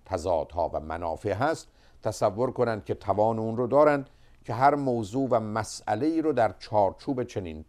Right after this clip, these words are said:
طرحی تجزیه و تحلیل، انتقاد و یا نقد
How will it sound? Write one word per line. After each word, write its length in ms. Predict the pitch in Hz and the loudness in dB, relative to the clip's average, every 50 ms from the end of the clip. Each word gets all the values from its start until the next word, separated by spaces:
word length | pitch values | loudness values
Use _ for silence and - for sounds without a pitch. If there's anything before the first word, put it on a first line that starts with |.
| _ | _
طرحی 560 | - - - 127 147 151 139 131 135 139 131 - _ _ _ _ _ _ - | -14 -2 0 2 2 2 0 -2 -6 -6 -8 -10 _ _ _ _ _ _ -4
تجزیه 360 | 101 98 92 78 82 92 98 | -4 -4 -4 -4 -6 -6 -6
و 80 | 90 | -6
تحلیل، 640 | 85 - 90 82 78 76 90 101 117 120 120 113 107 120 - _ - _ _ - - - - _ _ _ - | -6 -6 -6 -6 -6 -6 -8 -6 -6 -6 -6 -6 -8 -12 -18 _ -20 _ _ -20 -20 -20 -20 _ _ _ -8
انتقاد 720 | 101 95 87 - - 90 - 92 95 95 92 82 73 73 | -6 -6 -6 -6 -6 -2 2 4 6 6 6 4 0 -4
و 60 | 80 | -6
یا 240 | 80 78 80 73 69 | -6 -4 -4 -4 -4
نقد 500 | 78 90 120 143 147 143 143 123 123 104 | -4 -2 0 2 2 2 2 0 -4 -10